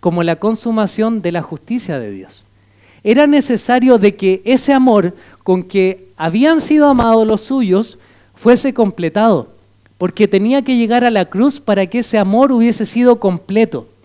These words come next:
Ese amor temporal no hubiese servido, que los hubiese amado por un tiempo, como ese amor que se anuncia actualmente, ese amor en que alguien, un esposo, a su cónyuge deja de amarlo en un momento y simplemente lo deja.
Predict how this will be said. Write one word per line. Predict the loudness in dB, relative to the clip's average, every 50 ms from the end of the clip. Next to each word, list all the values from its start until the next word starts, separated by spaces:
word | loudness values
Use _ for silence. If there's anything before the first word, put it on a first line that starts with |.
| _ _ _ _ _ _ _ _
Ese | -6 -4 0 2 2
amor | 4 4 2 2 0 0
temporal | 0 0 0 2 2 2 2 2 2 0 0
no | 0 0 0
hubiese | 0 0 -2 -2 -2 -6
servido, | -6 -6 -6 -6 -4 -4 -2 -2 -2 -2 -4 -8 _ _ _ _ _ _
que | -6 -2
los | -2 -2 -2 -2 -2
hubiese | 0 0 0 0 0 0
amado | 0 2 2 2 2 0 0 -2
por | -2 0 0
un | 0 0 -2
tiempo, | 0 0 0 0 -2 -4 -10 -16 -16 _ _ _ _ _ _ _ _ _ _ _ _ _ _ _ _ _ _ _ _ _ _
como | -2 0 0 0
ese | 2 2 0
amor | 2 2 2 0 -2 -2
que | 0 0 2 2 0 -2 -4 -8
se | -12 -12 -8 -6 -4 -4 -4 -4 -6 -10 -14 _ _ _ _ _ _ _ _ _ -10
anuncia | -8 -4 -2 -2 0 -2 -2 -2 -2 -2
actualmente, | -2 -2 -2 -2 -2 -2 -2 -2 -2 -2 -2 -4 -6
ese | -4 -4 -6
amor | -6 -4 -2 0 0 0
en | 0 -2 -2
que | -4 -4 -4 -4 -4 -4 -8 -14 -20 _ _
alguien, | -8 -6 -4 -4 -2 -2 -2 -2 -2 -6 -8 -12 -14 -10
un | -6 -4 -4
esposo, | -4 -6 -4 -2 0 0 0 -2 -4 -6 -6 -8 -8 _ _ _ _ _ _
a | -10 -8
su | -8 -8 -8 -4
cónyuge | -2 0 0 0 -2 -2 -4 -2 -2 -4 -2
deja | -2 -2 -2 -2 -2 0
de | 0
amarlo | 0 0 0 -2 -2 0 0 -2
en | -2 -2
un | -4 -6
momento | -6 -4 -4 -4 -4 -4 -4 -6 -6 -6 -6 -6 -8
y | -8 -10 -6
simplemente | -6 -6 -6 -4 -4 -4 -4 -4 -6 -6 -6 -6
lo | -4 -4 -2 -2
deja. | -4 -4 -6 -8 -14